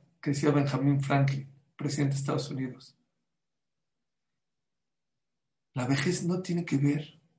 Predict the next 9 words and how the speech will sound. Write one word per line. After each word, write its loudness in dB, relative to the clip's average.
con -6
la -8
edad, -14
tiene -4
que -2
ver -2
con -2
la 0
mentalidad. -10